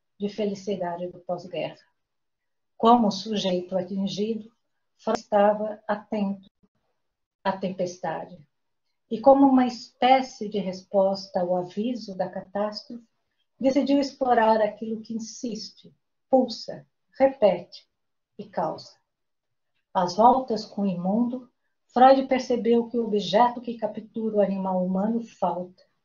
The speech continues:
mas o seu rastro não se extingue. A tendência, a mesma coisa,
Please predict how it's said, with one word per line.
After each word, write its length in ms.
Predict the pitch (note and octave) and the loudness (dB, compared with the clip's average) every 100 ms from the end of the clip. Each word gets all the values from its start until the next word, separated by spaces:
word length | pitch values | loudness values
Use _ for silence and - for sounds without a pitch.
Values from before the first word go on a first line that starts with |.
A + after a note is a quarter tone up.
| _ _ _ _ - | _ _ _ _ -2
mas 160 | G#3+ G#3 - | 0 0 -6
o 60 | A#3 | -2
seu 200 | A#3 A3 | 0 0
rastro 760 | F#3 F#3+ F#3 - - G3 F#3 | 4 2 2 -8 -16 -10 -4
não 200 | F#3 F#3 | -4 -4
se 140 | F#3 | -6
extingue. 520 | G3+ - - E3+ D#3+ - _ _ _ _ _ _ _ | -12 -14 -18 -20 -20 -20 _ _ _ _ _ _ _
A 100 | F3 - | -12 -10
tendência, 640 | F3+ F3+ F3+ A3+ A#3+ - F#3 | -8 -2 0 0 -2 -2 0
a 20 | |
mesma 360 | F3+ F3 E3+ - | 0 -4 -10 -4
coisa, 520 | G3 G#3 A#3 - | 2 2 0 -4